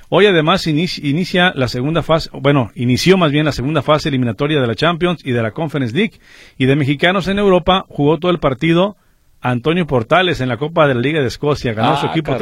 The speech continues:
Speaker 1: tres a uno.
Speaker 2: Mire
Speaker 1: El
Speaker 2: usted.
Speaker 1: Dunde.
Speaker 2: Ahí anda el Toño, entonces.
Speaker 1: Ey.
Speaker 2: Muy bien, saludos. Ánimo. Ah, no, Anónimo. <laughs> Anónimo, buenas tardes, Emanems. No les vaya a llamar la atención por decir Anita es la señora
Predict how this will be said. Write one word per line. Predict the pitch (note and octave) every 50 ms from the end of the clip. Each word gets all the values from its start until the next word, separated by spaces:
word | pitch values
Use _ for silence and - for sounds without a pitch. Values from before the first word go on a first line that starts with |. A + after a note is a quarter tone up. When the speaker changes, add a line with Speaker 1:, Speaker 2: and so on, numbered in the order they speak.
| D3+
Speaker 1:
tres | D3 B2
a | C#3 B2+
uno. | B2 B2+ A#2+ G#2+ F2+ - -
Speaker 2:
Mire | A2+ A2+ A#2 B2+ C3+ D#3+
Speaker 1:
El |
Speaker 2:
usted. | D3+ A2 A2 E3+ F3+
Speaker 1:
Dunde. | E3+ D3+ B2 G#2 F2+ - - - - -
Speaker 2:
Ahí | - A#2 B2+ C#3
anda | C#3+ D3 D3
el | C#3+ C3+
Toño, | - C3 C3+ C3+ C3+ C3
entonces. | C3 B2 C3+ B2+ C3 B2+ C3 C3 B2 - A2+ G2+
Speaker 1:
Ey. | G2 G2+ G#2 A2 B2 C#3 A#2+
Speaker 2:
Muy | B2+ C3+
bien, | C3 C3+ C#3 C#3
saludos. | B2+ C#3 C3 C#3 D#3+ E3 D3+ D3+ C3+ - - _ - - - - - - -
Ánimo. | C#3+ E3 G#3+ A3+ A#3+ A#3 A3+ A3+ A3+ A3 G#3 F#3+ D3+ B2 F#2+ - _
Ah, | - C3 D#3
no, | F3 F#3 F#3+ F#3+ E3 B2+ A#2+
Anónimo. | B2+ C#3+ F3 A3 A#3+ A#3 G#3+ G#3 G#3 F#3+ - - - - F#3+ C#3 - - F#3 - -
<laughs> | - F3 E3+ - - - - - - - -
Anónimo, | - C3+ D3+ E3 F3 G#3+ A3+ A3+ A3 A3 G#3 G#3 G3+ F#3+
buenas | F#3 G#3+ A3 G#3+ F#3+ -
tardes, | G#3+ G#3+ G#3+ G#3+ G#3 G3 F3 F3+
Emanems. | G#3 G#3 G3+ G3 G#3 G#3+ G#3+ G3+ F3 D3+ - - - - - - - - _ -
No | B2+ C#3 E3
les | F#3 G3 F3+
vaya | E3+ F#3+ G3+ G3+ G3+ G#3
a | G3
llamar | F#3 E3+ D#3+ D#3 E3+ F#3 F#3+
la | F#3+
atención | F#3 - F3+ D#3 C#3+ - E3 F3 F#3 F3
por | D#3+ F3+ E3+
decir | D3+ D3 C3 C3+ D#3 D#3+ F3 F#3 F#3 -
Anita | - C#3 C#3 D3 E3 E3+ D#3+ - E3+ E3+ D#3
es | D#3 E3 F3 E3+ - - -
la | - C#3 C3+ B2+
señora | - C3+ B2+ C3+ C#3+ D#3 D#3 E3 E3